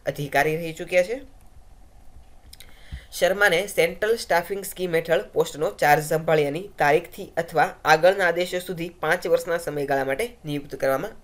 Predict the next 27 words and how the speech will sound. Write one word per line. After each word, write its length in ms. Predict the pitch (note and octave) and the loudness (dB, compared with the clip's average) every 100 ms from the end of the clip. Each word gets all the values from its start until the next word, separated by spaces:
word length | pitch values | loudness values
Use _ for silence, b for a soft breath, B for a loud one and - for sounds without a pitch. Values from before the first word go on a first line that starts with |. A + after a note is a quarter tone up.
| - - | -14 -8
આવ્યા 220 | A#2+ G2+ | -8 -8
છે. 120 | - - B B B B B B B | -10 -20 B B B B B B B
નેશનલ 400 | D3+ F#3 - A3+ | 0 0 2 2
હેલ્થ 220 | G3+ G3+ - | 2 0 2
ઓથોરિટી 680 | - F3+ F#3 D3+ - F#3 A3+ - - | 2 4 2 0 -2 -8 -10 -12 -4
એ 80 | |
આયુષ્યમાન 720 | D3+ C#3+ F3 G#3+ - G#3 G3+ G3+ | 0 2 2 -2 -6 -2 -2 -2
ભારત 400 | G3 E3 E3+ - | 2 4 4 0
પ્રધાનમંત્રી 640 | D3+ F3+ F3+ D#3+ E3 E3+ | -2 -2 -4 -4 -6 -8
જન 260 | D#3 D#3+ E3 | -4 -4 -2
આરોગ્ય 400 | - C#3+ D3 C#3+ | 0 0 0 -2
યોજના 280 | C#3+ C#3+ C3 | -2 -2 -4
તરીકે 300 | C3+ C3+ F3 | -4 -4 -2
ઓળખાતી 680 | - D3 D#3+ D3+ D3+ F#3+ - | 0 0 -2 -6 -6 -12 -10
ભારતની 440 | D3+ D3 F#3 G3 G3+ | 0 2 2 0 -6
મુખ્ય 400 | E3 E3+ - G3+ | -6 -8 -2 2
જાહેર 340 | D#3 D#3+ F3+ | 4 4 2
આરોગ્ય 420 | - C#3+ D3+ D#3 | 0 -2 -2 -2
વીમા 320 | D3 D#3+ C#3+ F#3+ B B B B | -4 -2 -2 -4 B B B B
ખાતરી 400 | - E3 - G#3 | -2 -2 0 -2
યોજનાના 420 | F3+ E3+ D#3 C#3 E3 - - | 0 0 0 0 -2 -4 -8
અમલીકરણ 480 | D3+ D#3 D#3 C#3+ | -6 -2 0 0
માટે 220 | C#3+ C#3+ D3 | -2 -2 0
જવાબદાર 520 | D#3+ D#3+ C#3+ D#3+ G#3+ | 4 4 6 2 2
સર્વોચ્ચ 440 | - D#3+ D3+ D3 | 0 2 2 0
સંસ્થા 460 | B2+ C3 C3+ - A2+ | -6 -8 -8 -8 -8
છે 200 | - | -8